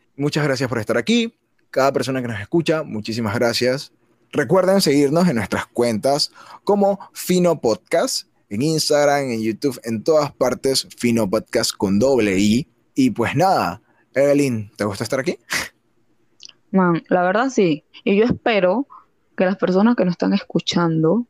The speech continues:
Speaker 2: se hayan identificado buco, la hayan pasado bien como nosotros, y estén en su casa y, "Man,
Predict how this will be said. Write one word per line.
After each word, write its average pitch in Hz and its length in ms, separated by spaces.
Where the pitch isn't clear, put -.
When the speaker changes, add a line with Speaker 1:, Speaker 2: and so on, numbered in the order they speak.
Speaker 2:
se - 160
hayan 190 220
identificado 165 880
buco, 170 680
la 175 140
hayan 175 220
pasado 156 440
bien 170 560
como 175 300
nosotros, 175 720
y 180 60
estén 185 240
en 202 100
su 190 120
casa 180 280
y, 180 60
"Man, 170 300